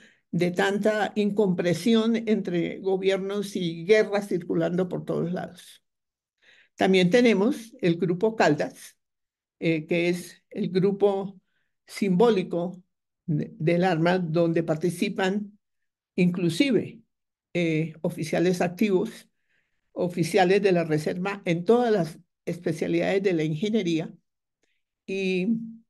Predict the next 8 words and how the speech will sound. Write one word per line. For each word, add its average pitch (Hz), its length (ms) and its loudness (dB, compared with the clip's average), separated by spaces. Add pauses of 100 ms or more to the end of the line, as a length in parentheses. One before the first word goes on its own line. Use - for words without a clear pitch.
(240)
pues 160 460 -6
civiles 180 540 -4
también 165 600 -4 (400)
son 165 280 0
aceptados 156 920 -4 (480)
en 165 180 2
ese 156 300 2
grupo. - 460 -4